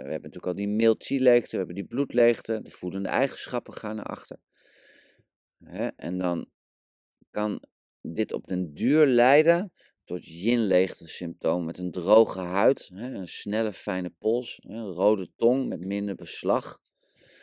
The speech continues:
hè, na een aantal jaren, ehm, pilgebruik. Hè, die qi en die bloedleegte is natuurlijk door de, door de mild, hè, die weer van dat warme en dat droge milieu o-, hè, houdt. Hè, maar die koude,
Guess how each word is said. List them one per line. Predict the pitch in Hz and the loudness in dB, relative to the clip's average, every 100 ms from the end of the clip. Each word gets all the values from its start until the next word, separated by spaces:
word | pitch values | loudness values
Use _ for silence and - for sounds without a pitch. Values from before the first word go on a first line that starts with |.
| _ - | _ -18
hè, | - 107 | -10 -8
na | 104 110 | -2 -2
een | 117 - | -2 -4
aantal | 104 107 110 104 | -4 -4 -4 -2
jaren, | 98 98 98 98 101 101 _ _ _ | 0 0 0 0 0 -4 _ _ _
ehm, | 78 78 78 - | -20 -20 -18 4
pilgebruik. | 147 131 - 73 78 78 - _ _ _ _ _ _ _ _ _ _ _ _ | 4 4 0 -8 -6 -6 -8 _ _ _ _ _ _ _ _ _ _ _ _
Hè, | 90 104 | -8 -8
die | 101 | -8
qi | - 104 101 | -6 -2 0
en | |
die | 98 90 | 0 -4
bloedleegte | 85 123 113 101 95 - | -2 -2 6 6 6 0
is | 85 | -14
natuurlijk | - 85 82 | -10 -8 -4
door | 87 | -2
de, | 85 90 85 82 | 0 0 0 -4
door | 85 98 | -4 -4
de | 107 | -2
mild, | 127 151 165 - | 4 8 8 4
hè, | 120 127 | -8 -8
die | 123 95 | -6 -4
weer | 98 | -4
van | - 95 | -4 -6
dat | 90 78 | -6 -4
warme | 78 117 113 101 | 0 2 0 -4
en | 90 | -4
dat | 90 73 | -4 2
droge | 95 131 120 - 92 | 6 6 6 -4 -6
milieu | 90 90 107 131 139 - | -4 0 2 2 0 -8
o-, | - - _ _ _ _ _ _ _ _ _ | -16 -16 _ _ _ _ _ _ _ _ _
hè, | 92 104 | -16 -14
houdt. | 101 98 107 - - _ _ | -8 -4 -4 -6 -16 _ _
Hè, | 85 104 | -8 -6
maar | 101 92 | -6 -6
die | 92 90 _ | -6 -8 _
koude, | 113 120 139 127 110 | 4 8 8 8 6